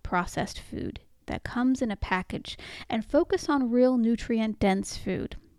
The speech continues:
This is why we tell you to shop the perimeter of the grocery store and not so much those middle aisles. Even some so-called healthy foods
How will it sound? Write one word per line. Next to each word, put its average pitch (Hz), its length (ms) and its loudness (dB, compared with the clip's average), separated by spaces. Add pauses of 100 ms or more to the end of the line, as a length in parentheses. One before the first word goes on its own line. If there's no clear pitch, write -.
(180)
This - 220 -4
is 247 100 0
why 254 200 4
we 262 120 4
tell 330 280 4
you 285 140 6
to 233 100 2
shop 220 380 2
the 226 100 -2
perimeter 247 600 2
of 196 120 0
the 208 80 2
grocery 214 440 0
store - 400 -6 (380)
and 196 160 -2
not 240 260 0
so 254 220 2
much 226 280 2
those 208 200 0
middle 214 320 2
aisles. - 540 -4 (1500)
Even 381 260 4
some 285 320 6
so-called 226 680 4
healthy 233 380 0
foods 196 520 -4